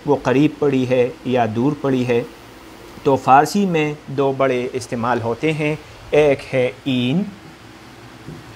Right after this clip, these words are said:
फ़ारसी, अ, ईरानी फ़ारसी में इन और हमारे हिंदुस्तानी फ़ारसी में ये नून गुन्ना भी बन जाता है, ई बन जाता है। तो ईन,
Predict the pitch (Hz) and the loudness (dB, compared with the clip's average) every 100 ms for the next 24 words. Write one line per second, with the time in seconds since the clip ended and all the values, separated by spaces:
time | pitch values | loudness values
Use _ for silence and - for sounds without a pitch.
0 | - - - - - 143 143 170 147 160 | -18 -18 -18 -6 4 4 4 0 0 -2
1 | - - - - - 143 139 147 175 - | -8 -20 -18 -8 -4 0 2 2 2 6
2 | 170 165 196 185 190 - 175 165 180 226 | 4 4 -4 -2 -4 -2 0 2 0 -4
3 | - - - - - 151 156 160 151 131 | -10 -20 -20 -6 6 8 10 8 4 -4
4 | 147 156 165 160 147 151 147 143 143 175 | 2 4 4 0 -6 -8 -6 -4 -2 -2
5 | 170 151 143 160 147 139 143 147 143 131 | 4 4 4 -4 -4 -2 -2 -2 -2 0
6 | 135 151 180 170 147 143 131 123 131 135 | 0 0 0 0 -2 2 2 2 0 0
7 | 147 156 185 202 160 135 123 113 113 117 | -4 -2 2 2 2 2 0 2 0 2
8 | 175 254 - - - - 143 135 - 135 | 0 -2 -14 -20 -20 -6 -2 -2 -2 -2
9 | 127 139 185 | 0 -2 -4